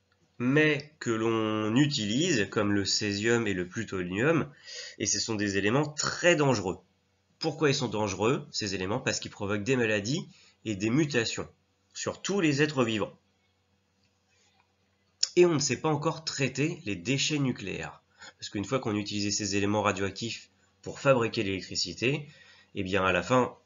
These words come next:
euh, ils sont assez âgés, ils produisent moins d'électricité, et donc ça devient des déchets,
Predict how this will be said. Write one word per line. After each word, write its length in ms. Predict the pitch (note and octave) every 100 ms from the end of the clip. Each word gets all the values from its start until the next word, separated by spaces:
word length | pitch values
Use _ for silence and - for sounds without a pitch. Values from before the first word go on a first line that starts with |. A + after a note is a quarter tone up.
| _ G#2+
euh, 640 | G2+ F#2+ F2+ F2+ F2 F#2+ - -
ils 160 | G2 E2+
sont 220 | - F2
assez 400 | E2+ - F2 - G#2+
âgés, 380 | F2+ F2 C#3+ D#3+
ils 140 | C3
produisent 420 | - F#2+ F#2+ F2+
moins 200 | G2+ C#3
d'électricité, 680 | C3 G#2 G2+ G2 F#2 D3 F3 - - -
et 100 | F#2+
donc 180 | B2+ C#3+
ça 140 | F#2+
devient 320 | F#2 F#2 A#2+ A2
des 120 | F2+
déchets, 520 | F2 B2+ - G2